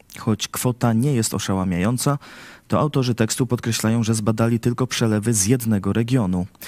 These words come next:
"Kwota jest tylko niewielką częścią tego, co tej organizacji przelewały nadleśnictwa z całej Polski", piszą dziennikarze.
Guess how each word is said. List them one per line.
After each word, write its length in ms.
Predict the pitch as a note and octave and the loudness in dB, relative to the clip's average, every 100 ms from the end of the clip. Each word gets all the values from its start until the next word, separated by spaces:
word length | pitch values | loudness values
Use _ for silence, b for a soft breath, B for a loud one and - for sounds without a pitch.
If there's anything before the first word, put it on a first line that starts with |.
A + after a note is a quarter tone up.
| B B B B B | B B B B B
"Kwota 320 | - D#3+ D3 | 0 2 4
jest 240 | C#3+ - - | 2 0 0
tylko 320 | C3+ B2+ B2+ | 0 2 2
niewielką 520 | C#3 C3+ D3+ C#3+ B2+ | 4 2 2 0 0
częścią 420 | C3 B2 - A2+ | 2 0 0 -2
tego, 280 | - C3+ B2+ | 2 0 2
co 160 | - A2 | 0 0
tej 160 | A2 | 2
organizacji 720 | F2+ G2+ G2+ F#2+ A#2 A2+ G#2+ | 2 2 2 2 0 0 -2
przelewały 560 | - C#3 B2+ F#2+ A#2 A2+ | 0 2 2 2 2 2
nadleśnictwa 840 | G2 B2+ C3 - G2+ - - F#2 | 2 2 0 0 -2 -2 -4 -2
z 120 | F#2 - | -2 0
całej 320 | G2+ F2+ F2 | 0 0 -2
Polski", 520 | - B2+ F2+ - E2+ | 0 0 0 -4 -6
piszą 280 | C#2+ - F2 | -4 -4 -4
dziennikarze. 600 | F2 E2+ - F#2 F2 | -2 -4 -2 -2 -2